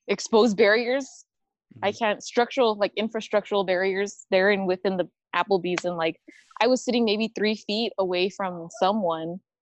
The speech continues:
Speaker 1: and I, it just might be a gap or an oversight, but, I mean, I made the conscious decision to make the s-, you know, the actual six feet separation.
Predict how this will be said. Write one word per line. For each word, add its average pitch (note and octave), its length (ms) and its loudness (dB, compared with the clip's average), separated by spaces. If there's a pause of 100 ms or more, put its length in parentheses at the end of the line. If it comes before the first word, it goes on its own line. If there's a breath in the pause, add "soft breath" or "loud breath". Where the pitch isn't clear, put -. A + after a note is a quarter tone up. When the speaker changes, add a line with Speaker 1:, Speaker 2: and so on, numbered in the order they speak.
(400)
Speaker 1:
and F#3+ 140 0
I, F3+ 200 0
it F3+ 220 -2
just G#3+ 200 0
might G#3+ 160 4
be G#3 120 4
a F#3+ 80 4
gap E3+ 360 2
or F#3+ 120 2
an E3+ 100 -6
oversight, E3+ 760 -2
but, E3 320 -4 (400)
I F#3 80 -2
mean, F3+ 260 -4 (280)
I F#3+ 120 2
made G3+ 160 -2
the F#3 80 -2
conscious F#3+ 300 -4
decision F#3+ 440 -8
to F#3 80 -12
make F3+ 180 -4
the E3+ 140 2
s-, - 240 -12 (180)
you F#3+ 140 -4
know, E3+ 180 -4 (280)
the F#3 80 2
actual E3+ 520 -2
six - 320 -10
feet G3+ 240 -6
separation. F3+ 680 -4